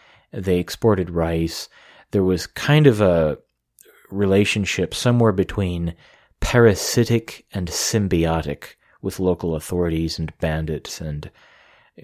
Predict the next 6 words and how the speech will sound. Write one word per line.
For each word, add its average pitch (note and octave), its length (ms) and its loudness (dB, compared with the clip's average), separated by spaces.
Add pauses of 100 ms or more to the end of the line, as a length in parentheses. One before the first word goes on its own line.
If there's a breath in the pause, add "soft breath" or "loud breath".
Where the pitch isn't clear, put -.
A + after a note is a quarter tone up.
(600)
and D2+ 380 -6
paying F#2 440 -4
off D#2+ 480 -6 (380 soft breath)
army F2 340 -2
procurement E2 1000 -6
people. D#2 500 -6